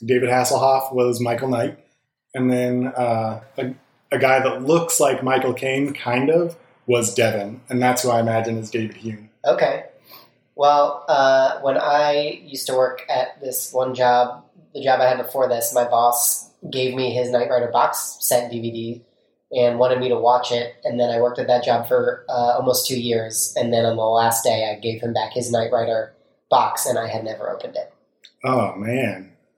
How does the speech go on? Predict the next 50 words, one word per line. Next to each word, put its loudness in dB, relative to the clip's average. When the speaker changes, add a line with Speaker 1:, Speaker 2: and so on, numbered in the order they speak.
Speaker 1:
Did 2
he, -2
I 0
bet 2
he 0
felt 2
betrayed. -2
Speaker 2:
Mm, -2
I 4
think 0
at 2
that 2
point 2
he -4
kind 0
of -2
expected -6
that -2
from -6
me. -8
Someone 4
else 4
also 0
gave -4
me -4
Rushmore 0
to 0
watch, 4
and -2
then 0
that -2
sat 0
in -8
my, -2
in -8
my 0
little 0
satchel 0
for 2
a 4
while, 2
and -8
then -2
I -6
gave -10
that -2
back 0
to -18
them, -16
too. -8